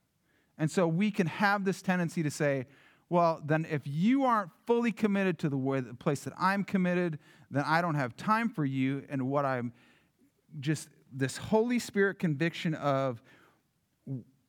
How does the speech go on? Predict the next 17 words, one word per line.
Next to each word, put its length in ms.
why 720
don't 260
we 120
have 280
compassion 1080
for 140
those 440
on 200
the 80
margins 760
of 220
the 80
body 720
to 100
go 460
to 80
them 420